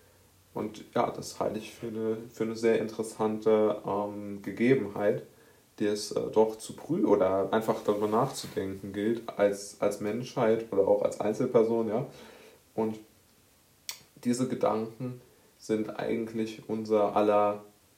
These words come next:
äh, Rückgrat. Und das ist, äh, genau das,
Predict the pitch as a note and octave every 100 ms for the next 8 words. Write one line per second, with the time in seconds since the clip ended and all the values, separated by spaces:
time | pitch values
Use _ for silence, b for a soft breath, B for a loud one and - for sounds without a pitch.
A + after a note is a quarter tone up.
0 | _ - A2 G#2+ - C#3+ - - - -
1 | - b b b b b _ _ A2 G#3+
2 | - G#2 - G#2+ G#2+ - G#2 G2+ G2 G#2
3 | G2 G#2+ G#2 - -